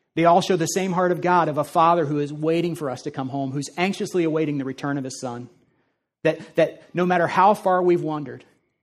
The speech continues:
that there's a God that's ready to take us back. In fact, I was thinking about this this morning as I was praying, and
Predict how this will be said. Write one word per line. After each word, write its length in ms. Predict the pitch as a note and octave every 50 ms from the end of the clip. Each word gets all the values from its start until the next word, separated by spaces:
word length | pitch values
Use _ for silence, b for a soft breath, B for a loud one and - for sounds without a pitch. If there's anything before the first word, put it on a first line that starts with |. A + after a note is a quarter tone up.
| _ _ _ _ _ -
that 80 | C3+
there's 160 | E3 E3 D3+
a 40 | E3+
God 300 | D#3 C#3+ F#3 F3+ E3+ D3
that's 160 | C3+ C3 -
ready 300 | D#3+ D#3+ E3 D#3+ E3 E3
to 80 | D#3+ D3+
take 180 | - F3 E3 F3
us 80 | D#3
back. 340 | - - G3 F#3 F#3 D#3 -
In 80 | D#3+ C#3+
fact, 240 | - F3 E3+ E3
I 60 | E3 D#3+
was 160 | E3 D#3+ D#3+
thinking 220 | - F#3 - F3+ D#3+
about 240 | D#3 D3+ C#3+ C3+
this 140 | - D#3 D3
this 180 | - D3+ - -
morning 320 | D3+ D3 D3+ D3 C#3+ C3
as 100 | C3+ B2+
I 60 | C#3
was 100 | B2+ B2+
praying, 420 | - - - C#3+ C#3+ C#3 C3+ C3 B2+
and 140 | B2+ C3